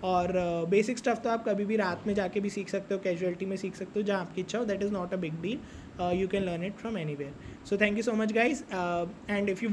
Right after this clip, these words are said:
want that series please, uh, comment below yes or something, ठीक है? And, uh, let's, uh, make it hundred K, kindly subscribe to the channel।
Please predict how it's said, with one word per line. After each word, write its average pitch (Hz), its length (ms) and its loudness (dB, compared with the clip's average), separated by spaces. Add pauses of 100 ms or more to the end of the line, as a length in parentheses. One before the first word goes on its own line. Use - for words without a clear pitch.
want 208 260 2
that 247 220 2
series 226 400 2
please, 220 380 0
uh, 185 140 2 (100)
comment 185 320 -2
below 202 240 4
yes 185 220 2
or 202 180 2
something, 175 280 0 (420)
ठीक 240 120 -2
है? 294 100 2 (140)
And, 190 240 2
uh, 180 160 2 (140)
let's, 190 280 0 (120)
uh, 175 260 2 (120)
make 180 200 0
it 185 120 -6
hundred 175 340 -2
K, 240 100 6 (160)
kindly 180 300 -2
subscribe 170 360 -4
to 180 80 -2
the 175 120 -4
channel। 196 280 -6